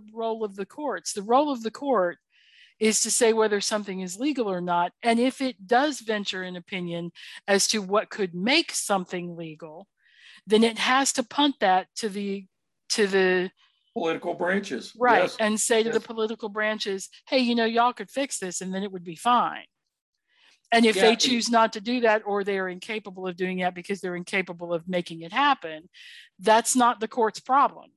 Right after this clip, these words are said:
Speaker 1: The, the court has told you what you could do.
Speaker 2: And I think it's noteworthy, uh, and, and then, you know,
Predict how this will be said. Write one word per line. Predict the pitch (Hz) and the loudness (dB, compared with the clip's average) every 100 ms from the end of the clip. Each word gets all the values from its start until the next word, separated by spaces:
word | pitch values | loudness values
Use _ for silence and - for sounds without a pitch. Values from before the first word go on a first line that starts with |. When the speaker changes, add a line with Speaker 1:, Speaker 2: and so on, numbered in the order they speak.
| - | -20
Speaker 1:
The, | 196 _ _ | -20 _ _
the | 202 190 | -10 -6
court | - 208 208 | 2 4 4
has | 214 | 0
told | - 269 269 214 | 0 0 0 -4
you | 190 | -4
what | 196 | -6
you | 202 196 | -6 -10
could | - 180 | -10 -8
do. | 247 208 147 _ _ _ _ _ _ _ _ _ - | -4 -4 -6 _ _ _ _ _ _ _ _ _ -8
Speaker 2:
And | 151 160 | -4 -2
I | 156 | 0
think | 226 226 | 2 2
it's | 190 165 | 0 0
noteworthy, | 170 160 143 127 127 127 127 131 | -2 0 0 0 -2 -6 -10 -10
uh, | 120 117 117 - | -4 -2 -2 -4
and, | 120 - _ _ _ _ _ | -8 -8 _ _ _ _ _
and | 139 127 | -4 -2
then, | 120 - - | -2 -4 -10
you | - | -14
know, | 65 | -12